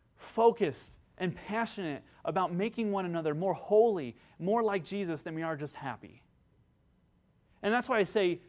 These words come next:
not just happiness, because it should make us happy. But when we truly know what happiness is, we will realize that it needs to be about Jesus.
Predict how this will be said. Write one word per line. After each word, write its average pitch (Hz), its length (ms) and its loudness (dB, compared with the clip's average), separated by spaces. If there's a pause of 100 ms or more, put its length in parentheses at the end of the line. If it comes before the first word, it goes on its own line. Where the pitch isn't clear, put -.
(600)
not 180 440 2
just 196 320 4
happiness, 127 680 -6
because 160 240 -2
it 160 100 -4
should 190 220 0
make 165 180 -4
us 131 140 -8
happy. 107 420 -10 (840)
But 196 100 6
when 196 100 6
we 208 120 4
truly 233 360 2
know 190 300 4
what 190 160 4
happiness 165 560 -4
is, 135 240 -4
we 143 100 -6
will 139 140 0
realize 139 400 -2
that 120 280 -6 (1000)
it 147 100 -8
needs 139 200 -8
to - 40 -20
be 123 160 -8
about 110 240 -8
Jesus. 127 600 -18